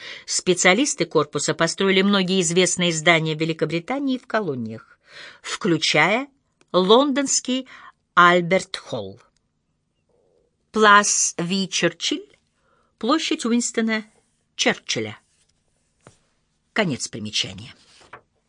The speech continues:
Ржавые танки несут караул у пляжных домиков. Бетонные монументы вроде корабельных труб провозглашают по-английски и по-французски: «Здесь шестого июня тысяча девятьсот сорок четвёртого года,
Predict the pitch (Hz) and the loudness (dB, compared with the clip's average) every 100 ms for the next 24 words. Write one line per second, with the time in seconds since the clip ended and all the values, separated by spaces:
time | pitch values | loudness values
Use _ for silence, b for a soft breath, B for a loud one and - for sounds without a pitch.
0 | _ _ _ _ _ _ _ _ 147 131 | _ _ _ _ _ _ _ _ -8 -2
1 | 151 156 175 170 175 185 202 185 - 185 | 0 2 2 2 0 0 -2 -2 -2 -2
2 | - 180 180 214 240 220 208 151 123 120 | 0 2 4 2 -2 -4 -2 -4 -4 -8
3 | 107 117 104 - - _ _ B B B | -8 -8 -10 -16 -20 _ _ B B B
4 | B 156 214 214 208 220 220 220 214 233 | B 0 4 6 6 4 4 4 4 2
5 | 240 226 202 220 208 220 214 220 220 220 | 2 2 4 4 4 4 6 6 6 2
6 | - 214 240 - B B - 208 214 185 | 2 2 2 -2 B B -2 0 2 4
7 | 190 - 202 196 185 180 170 196 294 - | 4 4 2 2 2 4 2 0 -2 -4
8 | 269 254 240 202 185 - 123 - - 107 | -6 -4 -4 -4 -4 -6 -8 -10 -10 -12
9 | B B 135 160 147 190 262 - - - | B B -8 -4 2 2 2 0 -2 -2
10 | - 233 240 254 233 208 247 269 247 247 | -2 0 0 0 0 0 0 0 -2 -4
11 | 269 - 247 226 - 233 - 247 240 247 | -2 -2 -2 -2 -2 -2 -2 -4 -2 -4
12 | 185 190 - 214 196 160 202 240 | -2 -4 -2 -2 2 2 2 -2